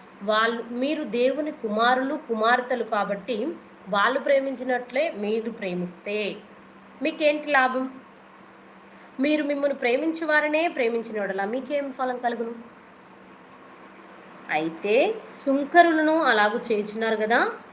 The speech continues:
మీరు మీ సహోదరులకు మాత్రం, అంటే మిమ్మల్ని, మ్, మీ సహోదరులకే మీరు, ఆ, వందనం చేస్తే, అంటే, ఆ, చర్చిలలో కూడా ఇలాంటివి జరుగుతూ ఉంటాయండి. అలాగనమాట. <clears throat> మీరు వాళ్ళకంటే ఎక్కువ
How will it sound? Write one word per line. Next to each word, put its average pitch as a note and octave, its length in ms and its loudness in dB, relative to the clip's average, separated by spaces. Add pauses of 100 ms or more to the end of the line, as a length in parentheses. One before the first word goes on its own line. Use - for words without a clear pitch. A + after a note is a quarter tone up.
మీరు D4+ 440 2
మీ B3+ 180 0
సహోదరులకు C4+ 720 2
మాత్రం, A#3+ 360 0
అంటే D4+ 300 0 (280)
మిమ్మల్ని, A#3+ 320 4
మ్, A#3 540 -4
మీ C4 120 0
సహోదరులకే C4+ 680 0
మీరు, B3 480 2 (420)
ఆ, G3+ 360 -2
వందనం A3+ 360 4
చేస్తే, G#3+ 520 -4
అంటే, A3 460 0
ఆ, G#3 280 0
చర్చిలలో B3 720 -2
కూడా C4 180 0
ఇలాంటివి G#3 400 -2
జరుగుతూ G3 320 -6
ఉంటాయండి. F3+ 580 -6 (320)
అలాగనమాట. G3 720 2 (340)
<clears throat> - 1500 -12
మీరు D#4 240 2
వాళ్ళకంటే C4+ 800 0
ఎక్కువ A#3 240 -6